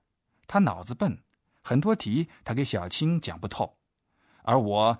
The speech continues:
总能叫小青把作业漂漂亮亮地完成。尤其作文，小青在我的指导下写成的每一篇都受到老师的表扬。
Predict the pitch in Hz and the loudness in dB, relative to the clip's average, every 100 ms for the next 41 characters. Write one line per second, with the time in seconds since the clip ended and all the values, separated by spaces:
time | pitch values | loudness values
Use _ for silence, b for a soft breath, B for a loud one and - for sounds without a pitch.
0 | B - 95 113 120 98 98 92 - 151 | B -8 0 0 0 -2 -4 -4 -2 0
1 | - - 98 - 175 170 175 92 - B | -2 -4 -6 -2 0 2 0 -2 -8 B
2 | - 113 87 95 104 151 185 196 113 85 | -2 -2 -2 -6 -2 -2 0 0 -2 -6
3 | 87 - 87 - _ _ _ _ _ _ | -8 -8 -10 -14 _ _ _ _ _ _
4 | b b - 131 - 117 135 127 113 90 | b b 0 0 2 2 0 0 -2 0
5 | 101 147 _ _ _ _ - 147 139 - | -2 -2 _ _ _ _ 2 4 4 2
6 | 196 202 208 139 92 98 170 160 113 87 | 2 4 2 2 0 -2 0 0 0 0
7 | - 107 92 b b - 101 92 117 110 | 0 -2 -2 b b -4 -4 -2 0 0
8 | 98 101 85 87 165 - 113 104 110 b | -2 -6 -8 -4 -4 -2 -2 -2 -2 b
9 | b 160 190 180 131 87 85 85 - 143 | b 0 2 0 -2 -4 -8 -8 -6 -6
10 | 90 87 87 - | -8 -12 -14 -18